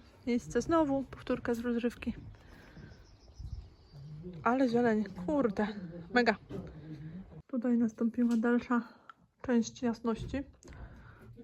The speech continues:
Możemy się smyrać po nóżkach. Kiedy, kiedy, kiedy. A że aż w końcu będzie taki moment, że nie będzie tego gruzu, że zalejemy po prostu to chudziakiem i będzie to jakoś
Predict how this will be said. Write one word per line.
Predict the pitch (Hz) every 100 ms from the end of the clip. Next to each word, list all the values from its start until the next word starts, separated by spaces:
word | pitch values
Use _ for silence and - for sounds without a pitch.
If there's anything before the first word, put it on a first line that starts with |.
| 247 240
Możemy | 240 247 240 233
się | 233 233
smyrać | - 254 247 220 220
po | - 226
nóżkach. | 220 - 214 196 208 - 277 339 392
Kiedy, | 370 339
kiedy, | 330 285
kiedy. | 254 - - - - - - - -
A | 285 269
że | 247 254 269 - -
aż | 240
w | -
końcu | 302 277 254
będzie | 277 254
taki | 247 247
moment, | 247 240 233 240
że | 254 233 226 233 254
nie |
będzie | 254 254 226
tego | 240 233 226 - -
gruzu, | 240 220 214 208 220 247
że |
zalejemy | 240 254 262 254 240 233
po | -
prostu | - 226 - 247
to | 214
chudziakiem | 247 233 269 269 240 240 247 - - - - - 147 190 - -
i | 262
będzie | 262 262
to | 269
jakoś | 254 254 254 -